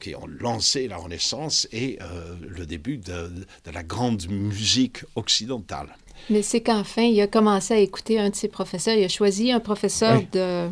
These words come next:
Speaker 2: euh, de contrepoint, je, je crois, puis qui l'a introduit à, à, à la musique ancienne. Sinon, euh, autodidacte comme il est, il aurait, il aurait raté le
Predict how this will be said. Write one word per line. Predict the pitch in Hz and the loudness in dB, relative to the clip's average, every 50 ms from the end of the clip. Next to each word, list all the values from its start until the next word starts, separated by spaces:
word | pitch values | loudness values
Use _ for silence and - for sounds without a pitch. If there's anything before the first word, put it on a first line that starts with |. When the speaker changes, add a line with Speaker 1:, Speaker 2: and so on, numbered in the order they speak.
| 180 160 - - - - - - - - - - - - - - | -6 -8 -12 -16 -14 -14 -12 -12 -12 -14 -16 -18 -20 -20 -14 -6
Speaker 2:
euh, | - - - - - - - - - - - - | -6 -4 -4 -4 -6 -6 -6 -6 -6 -6 -6 -4
de | - 208 202 220 | -2 4 4 4
contrepoint, | 214 - 240 233 233 220 214 202 208 - 247 277 294 | 6 6 4 4 6 4 2 2 4 4 6 6 6
je, | 277 - - - - 214 196 | 6 4 -2 -6 -4 -6 -2
je | 190 208 | 0 0
crois, | 208 202 - - - 240 262 269 | 0 0 -2 -2 2 2 2 2
puis | - - 226 202 - - | 0 -2 -2 -2 -2 -6
qui | - - 226 | 0 0 2
l'a | 208 202 214 220 | 4 4 4 4
introduit | 220 220 226 226 - - 202 185 175 190 220 254 254 - - - _ _ _ _ _ | 6 6 4 4 2 0 0 0 0 0 -2 -2 -2 -2 -10 -20 _ _ _ _ _
à, | - 214 214 - - 220 | 2 4 4 2 0 -2
à, | 214 208 - - | -2 -2 -2 -2
à | 202 202 | 2 4
la | 202 202 | 4 6
musique | 202 196 190 - 220 220 - | 4 4 2 2 -2 -2 -2
ancienne. | 202 180 160 - - 226 226 220 | -4 -4 -4 -2 0 2 2 2
Sinon, | 214 - - - 214 202 202 220 240 247 226 | 2 0 2 4 4 6 6 6 4 4 2
euh, | 185 170 170 170 - - - - - - - - - - | 2 0 -4 -4 -6 -6 -6 -6 -8 -8 -8 -10 -6 0
autodidacte | 202 202 202 202 233 220 185 - 170 156 202 226 233 233 | 0 0 0 2 0 0 0 -2 -2 0 0 0 0 0
comme | - 214 190 | -2 0 0
il | 180 175 170 180 | 0 0 2 2
est, | 214 226 214 | 2 2 2
il | 175 185 196 185 | 0 0 -2 0
aurait, | 185 180 180 175 185 - | 0 -2 -2 -2 -4 -6
il | - 190 185 180 | -6 -6 -6 -4
aurait | 170 185 180 | -4 -4 -4
raté | 180 - 185 190 - 220 220 | -2 -2 -4 -2 -2 -2 -2
le | 202 190 | -2 -4